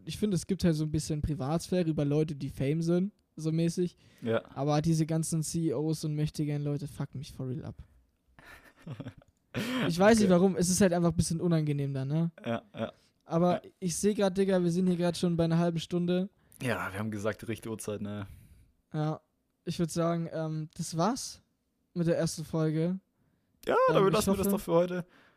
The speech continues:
Speaker 2: War doch ganz bequem. Klar, ähm, reden geht immer schnell, zuhören dauert immer lang. Deswegen würde es reichen.
Speaker 1: Safe, ja.
Speaker 2: Und ja, dann hoffe ich doch, wir hören uns auch nächstes Mal wieder.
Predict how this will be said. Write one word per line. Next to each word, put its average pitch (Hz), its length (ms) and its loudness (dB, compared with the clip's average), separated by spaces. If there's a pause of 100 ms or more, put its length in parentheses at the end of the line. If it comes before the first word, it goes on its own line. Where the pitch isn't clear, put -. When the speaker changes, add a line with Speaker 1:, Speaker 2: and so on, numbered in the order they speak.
(160)
Speaker 2:
War 135 140 -2
doch 147 160 -2
ganz 156 260 -6
bequem. 156 720 -4
Klar, 160 440 4
ähm, 123 300 -2
reden 143 320 0
geht 147 160 -4
immer 131 180 2
schnell, 151 380 0 (140)
zuhören 135 440 -4
dauert 127 220 2
immer 123 160 -2
lang. 156 320 -4 (880)
Deswegen 120 480 -4
würde 123 140 -2
es - 180 -8
reichen. 123 400 -2 (1120)
Speaker 1:
Safe, 143 400 -10
ja. 151 200 -8 (180)
Speaker 2:
Und 107 440 -2
ja, 143 200 -8 (200)
dann - 420 -4
hoffe 110 180 -2
ich - 80 -8
doch, - 200 0
wir 113 180 2
hören 160 160 2
uns 175 160 -4
auch - 160 -4
nächstes 165 280 0
Mal 104 140 2
wieder. 120 260 2